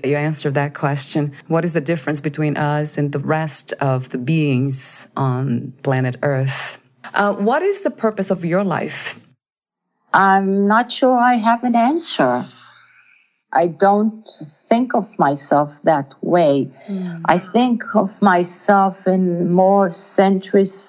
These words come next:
Speaker 2: self-centered, selfish ways.
Speaker 1: <laughs>
Speaker 2: And that is, what do I want to do?
Speaker 1: Right.
Speaker 2: And I do mostly within, with some restrictions,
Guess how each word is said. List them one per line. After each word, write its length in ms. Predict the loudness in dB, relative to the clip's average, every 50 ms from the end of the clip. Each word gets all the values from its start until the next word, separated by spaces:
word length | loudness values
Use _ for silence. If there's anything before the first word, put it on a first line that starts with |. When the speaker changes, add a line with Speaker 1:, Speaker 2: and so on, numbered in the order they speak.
| 0
Speaker 2:
self-centered, 1120 | 2 4 4 2 0 -2 -12 -18 -10 -2 2 2 4 2 2 0 2 2 2 2 0 -2 -10 _ _ _ _ _ _ _ -14
selfish 720 | -6 0 2 4 4 2 0 0 0 0 0 0 -2 -6 -6
ways. 760 | -6 -4 0 2 4 6 6 6 6 4 4 4 2 2 0 -4 -8
Speaker 1:
<laughs> 60 | -10 -10 -12 -12 -14 -20 -20 -20 -8 0 2
Speaker 2:
And 200 | 2 4 4 2 2 2
that 360 | 2 4 4 4 2 2 2
is, 480 | 2 2 2 2 2 0 -2 -6 -12 _ _ _ _ _ _ _
what 360 | -4 0 2 4 4 2 2
do 120 | 2 4
I 320 | 4 4 4 4 2 2 0
want 440 | 0 0 0 0 0 0 -2 -6 -10 _ _ _
to 140 | -2 -2 0 2
do? 400 | 2 2 2 2 -2 -4 -8 -16 _ _ _ _ _ _ _ -18
Speaker 1:
Right. 480 | -16 -16 -14 -14 -16 -16 -16 -16 -12 -6 -2
Speaker 2:
And 580 | 0 0 0 0 0 0 0 -2 -4 -6 -8 -14 -14 -6 0
I 140 | 2 2 2
do 680 | 2 0 0 0 2 4 4 4 4 4 4 2 0 0
mostly 960 | 2 4 4 6 4 4 2 -2 -6 -10 -4 -2 0 0 2 0 0 -2 -4 -4 0
within, 640 | 2 2 2 2 2 0 0 0 0 -2 0 0
with 140 | 0 0 0
some 580 | 2 2 2 4 4 2 0 0 -2 -4 -4 0
restrictions, 1120 | 0 0 2 0 -4 -2 2 0 0 0 0 0 2 4 4 4 2 0 -2 -4 -8 -14